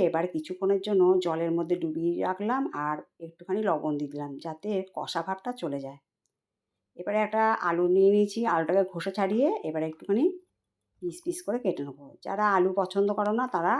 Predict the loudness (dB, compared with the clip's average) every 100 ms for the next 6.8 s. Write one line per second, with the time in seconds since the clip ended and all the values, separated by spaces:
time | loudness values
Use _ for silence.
0 | -2 -12 -10 -8 -8 -12 _ _ -12 -6
1 | -2 -2 -2 -2 0 0 0 0 -2 _
2 | -20 _ _ _ _ _ -20 -14 -14 -12
3 | -8 -8 -4 -4 -2 0 0 -2 -6 _
4 | _ _ _ _ -14 -6 0 2 2 2
5 | 4 2 2 -2 -4 -4 0 -2 -2 -10
6 | -8 -4 0 2 2 0 2 4